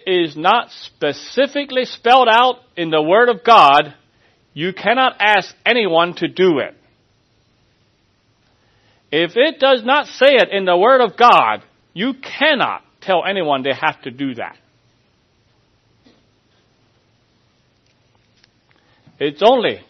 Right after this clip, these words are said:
the commandments of men. After he was done,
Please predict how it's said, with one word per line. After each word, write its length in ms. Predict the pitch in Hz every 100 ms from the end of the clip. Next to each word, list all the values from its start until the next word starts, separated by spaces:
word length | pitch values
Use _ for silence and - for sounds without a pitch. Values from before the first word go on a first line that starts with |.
| _
the 80 | 139
commandments 720 | 143 151 190 220 208 - -
of 140 | 123 117
men. 440 | 135 170 101 85 _ _ _ _ _ _ _ _ _ _ _ _ _ _ _ _ _ _ _ _ _ _ _ _ _ _ _ _ _ _ _ _ _ _ _
After 320 | 131 147 -
he 160 | 139 143
was 220 | 127 120
done, 480 | - 180 143 175